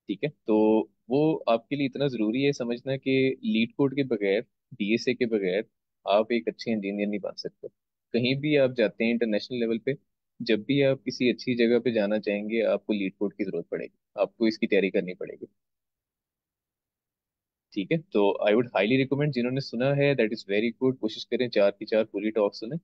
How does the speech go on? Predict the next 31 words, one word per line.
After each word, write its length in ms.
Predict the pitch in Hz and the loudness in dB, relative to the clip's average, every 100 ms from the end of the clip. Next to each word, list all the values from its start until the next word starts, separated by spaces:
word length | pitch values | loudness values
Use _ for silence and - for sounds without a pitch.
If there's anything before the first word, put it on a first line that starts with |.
| _ _ _ | _ _ _
आपको 360 | 95 - 104 104 | -2 0 4 4
आपका 220 | 98 110 | 4 0
career 360 | 101 95 104 101 | -2 0 0 2
जो 120 | 104 | -2
रोड 240 | 95 90 101 | 0 -4 -4
मैप 180 | 104 110 | -2 0
है 60 | |
वो 120 | 101 | 0
भी 140 | 92 98 | -2 -6
समझ 280 | 98 92 95 | -8 -8 -4
आ 100 | 90 | -4
जाएगी। 300 | 101 92 107 _ _ _ _ _ _ | -4 -12 -16 _ _ _ _ _ _
और 540 | 101 98 104 104 107 - - | 0 4 4 4 2 0 -6
उसके 240 | - 151 | -4 0
अलावा 340 | 143 131 139 160 - _ _ | 2 4 2 0 -4 _ _
जो, 380 | 107 104 104 - | 0 2 2 -2
जो 160 | 107 110 | -2 2
लोग 200 | 110 110 | 2 0
अभी 200 | 107 117 113 110 | -2 -2 -2 -4
बिल्कुल 280 | 107 104 113 | -4 -4 -2
नए 140 | 104 | -2
हैं, 180 | 110 131 131 98 | -2 -4 -4 -2
I 100 | 101 | -2
would 160 | 104 | -2
recommend 360 | 101 110 117 127 | -4 -6 -6 0
कि 60 | 110 | 2
आप 240 | 98 - | 2 2
लोग 140 | 113 110 | -2 0
भी 80 | |
ज़रूर 240 | 110 98 101 | -2 0 -2
सुने। 240 | - 131 | -2 -2